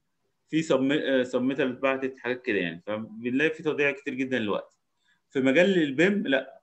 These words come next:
اصبح كلنا بنشتغل مع بعض في نفس الموديل، واصبح عندي كذا تقنيه هنتكلم عنهم بالتفصيل، اسمها الاي اف سي والكوبي والاكس ام ال والحاجات دي كلها. فاصبح سهل جدًا ان الديزاين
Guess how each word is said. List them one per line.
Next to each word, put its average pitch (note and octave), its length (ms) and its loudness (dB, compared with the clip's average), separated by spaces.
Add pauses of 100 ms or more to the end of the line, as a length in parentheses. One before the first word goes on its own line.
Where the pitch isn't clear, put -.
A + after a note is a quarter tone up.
اصبح C3+ 280 -4
كلنا C3 360 0
بنشتغل B2+ 440 0
مع A2+ 140 0
بعض B2 300 0
في A#2 180 -8
نفس B2+ 220 -4
الموديل، C3 440 -2 (300)
واصبح D3+ 420 -2
عندي D3+ 180 0
كذا D3 260 -2
تقنيه C#3 380 -2
هنتكلم C3+ 340 -2
عنهم C3 240 0
بالتفصيل، A2 560 -4
اسمها A#2+ 260 -4
الاي G#2+ 500 -2
اف - 40 -20
سي A#2+ 240 -4
والكوبي A#2 640 -2 (440)
والاكس G#2+ 1200 0
ام A2+ 180 2
ال A#2+ 240 2
والحاجات A2+ 260 -2
دي A#2+ 80 -6
كلها. F2 240 -8 (4000)
فاصبح E3+ 360 4
سهل D#3+ 320 2
جدًا F3 440 0
ان A#2+ 200 -2
الديزاين C#3 680 2